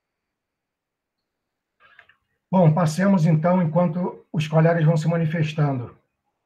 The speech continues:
É, o primeiro ponto é, em tese, o, o mais extenso, porque vai ter uma série de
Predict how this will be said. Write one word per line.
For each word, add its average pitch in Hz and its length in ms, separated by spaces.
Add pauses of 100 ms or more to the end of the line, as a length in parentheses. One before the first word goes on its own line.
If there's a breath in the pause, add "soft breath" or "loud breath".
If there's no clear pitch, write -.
(300)
É, 151 200 (180)
o 160 80
primeiro 165 440
ponto 175 480
é, 160 320 (120)
em 175 180
tese, 170 480
o, 147 240 (240)
o 147 100
mais 156 680 (200)
extenso, 180 680 (540)
porque 156 320
vai 147 180
ter 156 180
uma 151 200
série 160 360
de 127 560